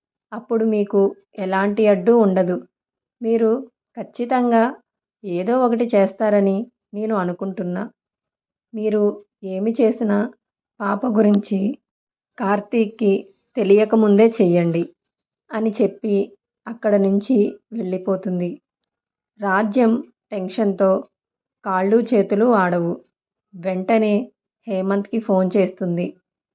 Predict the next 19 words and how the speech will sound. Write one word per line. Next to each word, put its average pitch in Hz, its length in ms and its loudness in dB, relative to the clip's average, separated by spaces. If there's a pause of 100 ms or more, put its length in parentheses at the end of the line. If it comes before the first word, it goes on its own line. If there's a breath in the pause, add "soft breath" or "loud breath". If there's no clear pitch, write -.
(480)
విషయం 254 480 0
మొత్తం 226 500 0 (420)
హేమంత్కి 202 520 0
చెప్తుంది. 185 720 -8 (840)
"ఏమి 196 440 -2
చేస్తావో 208 440 4
తెలియదు. 185 560 2 (600)
అది 208 440 -4 (260)
ఎక్కడ 208 400 -2
ఉన్నా 214 560 2 (480)
దాన్ని 202 320 0
వెతికి 185 320 -2
పట్టుకో" 190 600 -2 (400)
అని 202 280 -4
చెప్పి 190 500 -6 (300)
ఫోన్ 196 300 -4
పెట్టేస్తుంది. 185 840 -4 (920)
కారుణ్య 220 680 2 (680)
గురించి 202 640 -2